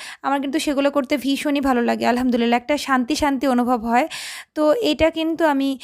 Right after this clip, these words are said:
আহ, নিখুঁতভাবে করার চেষ্টা করেছি। দেখতে পাচ্ছেন এই ফ্লাওয়ারটা কতটা সুন্দর হয়েছে। তো এই ফ্লাওয়ারটা দিয়ে একটা স্কোয়ার করার পরে কিন্তু পুরো কাজটা আসলে একটু একটু করে কমপ্লিট করা। তো আর এই যে বুকমার্কটা, এটাও কিন্তু আমার যে রেফারেন্স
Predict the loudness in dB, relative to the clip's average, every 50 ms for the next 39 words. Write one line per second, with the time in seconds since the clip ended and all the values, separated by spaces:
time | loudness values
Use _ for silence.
0 | -14 -16 -16 -8 -4 0 2 2 4 2 2 2 0 0 0 2 0 2 2 2
1 | 2 2 2 2 2 0 -2 -4 -2 -2 -2 0 2 0 0 0 -2 -4 -4 -2
2 | -2 -2 -2 -4 -2 -2 -2 -4 -2 -2 -2 -2 -2 -2 -2 0 2 4 4 2
3 | 0 -2 -4 -4 -2 -4 -2 -4 -4 -4 -4 -4 -2 0 0 0 0 0 -2 -2
4 | -4 -4 -4 -4 -4 -6 -12 -14 -14 -16 -14 _ 0 2 2 2 2 2 2 4
5 | 4 4 2 2 0 0 2 0 0 0 0 0 -2 -4 -6 -6 -6 -2 2 2
6 | 2 2 2 0 0 2 2 0 0 -2 -2 -2 -2 -2 -2 -6 -6 -2 0 0
7 | 0 0 -4 -14 -16 -18 _ -2 0 2 2 4 2 2 2 0 -2 0 0 0
8 | 0 0 -4 -2 0 0 0 0 -2 -6 -10 -12 -12 -8 -10 -4 -2 -2 -2 0
9 | 0 0 0 0 -2 -4 -4 -4 -4 -4 -4 -4 -6 -10 -16 -16 -18 _ _ 2
10 | 4 4 4 4 2 2 0 -2 -2 -4 -4 -2 -2 -2 -2 -2 -4 -4 -2 -2
11 | 0 -2 0 -2 -2 -2 -2 -2 -4 -4 -2 -2 -4 -4 -4 -6 -10 -18 -16 _
12 | -2 0 0 0 2 2 2 2 2 0 0 0 0 0 -2